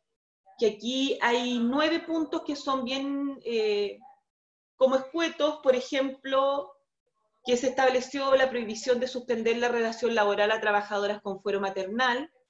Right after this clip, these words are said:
Eso viene en la ley corta. Después dice, se permitirá la implementación de alternativas de la presente ley que sean contratadas por el Estado para la ejecución de obras o proyección de inversión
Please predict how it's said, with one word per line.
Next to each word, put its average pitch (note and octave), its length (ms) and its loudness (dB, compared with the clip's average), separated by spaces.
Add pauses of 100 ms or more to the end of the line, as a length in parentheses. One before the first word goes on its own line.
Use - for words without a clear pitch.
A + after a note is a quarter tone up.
(540)
Eso A3+ 320 0
viene A#3+ 260 2
en B3 80 0
la B3 80 2
ley B3 280 0
corta. G#3 720 -2 (600)
Después G#3 360 0
dice, C#4 580 -2
se B3+ 180 -2
permitirá G#3+ 540 0
la A#3+ 60 2
implementación A#3 720 -2
de A3+ 80 0
alternativas A3+ 920 -2
de G#3+ 100 0
la G3+ 120 0
presente G3+ 520 -6
ley B3+ 440 0 (460)
que A3 100 -2
sean A3+ 300 0
contratadas A3 560 -2
por G#3 140 -2
el F#3+ 120 0
Estado B3+ 480 2
para G3+ 200 0
la F#3+ 80 0
ejecución G#3 580 -8
de G3 140 -2
obras B3 460 0
o F#3 100 -12
proyección G3+ 520 -6
de G#3+ 60 -6
inversión G#3+ 640 -8